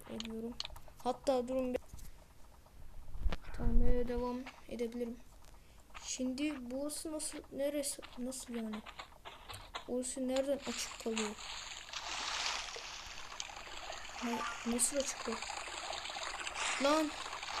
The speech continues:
Beyler, orası ne şimdi? Bir dakika, boğulmadan hızlıca çık şuradan. Oh.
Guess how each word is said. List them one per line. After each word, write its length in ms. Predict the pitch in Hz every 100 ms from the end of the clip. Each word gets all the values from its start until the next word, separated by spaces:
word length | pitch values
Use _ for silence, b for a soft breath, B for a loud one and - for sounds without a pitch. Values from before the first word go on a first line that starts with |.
| - - - - - -
Beyler, 260 | 285 302 269 277
orası 360 | 302 - 330
ne 100 | 320
şimdi? 420 | 294 - 254 233 240 - - - - - - - - - - - - - - - - - - - - - - -
Bir 100 | 247
dakika, 340 | 233 - 220
boğulmadan 420 | 226 233 247 240
hızlıca 340 | 254 247 254 262
çık 300 | - - -
şuradan. 360 | - 254 233 233 - -
Oh. 120 | 226